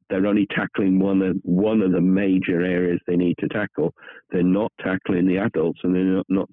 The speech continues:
tackling the upskilling. Um, so, um, and, and at the moment, the levelling up department's not doing that either. So there's a big gap in government policy here,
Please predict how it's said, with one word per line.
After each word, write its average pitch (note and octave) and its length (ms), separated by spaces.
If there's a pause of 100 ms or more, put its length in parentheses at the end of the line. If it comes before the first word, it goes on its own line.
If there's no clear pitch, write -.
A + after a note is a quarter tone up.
tackling F#2 340
the F#2+ 140
upskilling. E2+ 440 (680)
Um, F2 380 (120)
so, F#2 80 (420)
um, F#2+ 100 (560)
and, F#2+ 240
and G2 120
at - 100
the F#2+ 80 (100)
moment, G2 280
the G2 180
levelling F#2+ 300
up A#2 180
department's E2+ 560
not F2 160
doing F2+ 240
that F#2 180
either. G2+ 440 (380)
So F#2 100
there's - 200
a - 120 (120)
big A#2+ 180 (100)
gap G2+ 280 (380)
in F#2 100
government F2+ 400
policy F2 440
here, D#2 180